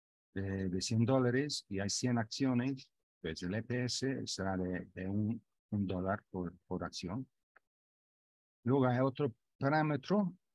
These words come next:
que es la de P E, que price earnings, por sus, son, son sus siglas en inglés, y es la relación entre el precio y las ganancias, o sea, entre el E P S,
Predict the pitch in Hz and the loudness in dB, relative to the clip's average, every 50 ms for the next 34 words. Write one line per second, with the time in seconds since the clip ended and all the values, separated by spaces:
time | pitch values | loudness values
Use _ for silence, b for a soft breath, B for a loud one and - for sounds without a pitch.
0 | _ _ _ _ _ _ _ _ _ _ _ _ _ _ _ - - _ - 104 | _ _ _ _ _ _ _ _ _ _ _ _ _ _ _ -20 -20 _ -2 0
1 | 95 95 92 110 110 107 104 104 101 98 95 - - 113 120 117 123 156 175 180 | 0 4 6 6 6 6 6 4 2 2 0 -2 -2 0 2 2 2 2 0 -2
2 | - _ _ _ _ _ _ _ - 92 90 92 92 90 90 90 90 90 90 92 | -6 _ _ _ _ _ _ _ -6 -4 -2 -2 -2 -2 -2 -2 -2 -2 -2 -2
3 | 92 - - 117 117 110 110 - 127 127 131 156 170 147 - - - 90 87 - | -4 -4 -2 0 0 0 0 2 2 2 2 2 0 -2 -6 -6 -6 -6 -6 -6
4 | - 92 90 87 87 - - - - _ _ _ _ _ _ _ _ _ _ _ | -4 -4 -4 -4 -4 -8 -14 -18 -20 _ _ _ _ _ _ _ _ _ _ _
5 | _ _ _ _ _ _ _ _ - 90 90 90 90 90 90 90 87 85 - _ | _ _ _ _ _ _ _ _ -8 -6 -4 -2 -2 -2 -2 -4 -4 -8 -12 _
6 | - 107 117 - - - - 92 92 90 85 - - 92 87 - - 98 87 98 | -18 -18 -16 -14 -12 -8 -4 -2 -2 -2 -2 -2 -4 -6 -6 -4 -2 -2 -2 -2
7 | 98 92 - 98 95 101 101 104 135 151 139 - - _ _ _ _ _ _ _ | -2 -2 -2 -2 -2 -2 -2 -4 -6 -6 -8 -12 -18 _ _ _ _ _ _ _
8 | _ _ _ _ _ _ _ - 92 101 107 110 117 110 117 110 - - 113 110 | _ _ _ _ _ _ _ -4 0 2 2 4 4 4 2 2 0 2 2 2
9 | 107 101 110 107 110 104 - - - 123 123 131 143 151 139 - - _ _ _ | 4 4 4 4 2 2 0 0 0 2 2 2 2 0 -2 -6 -8 _ _ _
10 | _ _ _ _ _ _ _ _ - 95 95 98 92 - - 92 101 98 95 95 | _ _ _ _ _ _ _ _ -6 -4 -2 -2 -2 -2 -2 -2 -2 0 0 0
11 | 95 95 95 90 90 90 90 87 - _ _ _ _ _ - 98 92 - - 104 | 0 -2 -2 -2 -2 -2 -4 -6 -8 _ _ _ _ _ -8 -6 -6 -4 -2 0
12 | 113 113 113 - - 135 117 107 98 - - 98 101 101 95 92 92 - 85 80 | 0 0 0 0 0 2 2 2 0 0 -2 -2 -2 0 0 -2 -2 -2 -4 -6
13 | 82 - 85 - 92 - 101 98 95 98 104 104 98 - 95 92 87 90 - - | -6 -8 -8 -8 -8 -6 -4 -2 0 2 2 2 0 0 -2 -2 -2 -4 -6 -6
14 | 95 101 107 - - 113 127 143 135 - - 139 160 151 - | -4 -4 -4 -2 0 0 0 0 0 -2 -2 -2 -4 -6 -8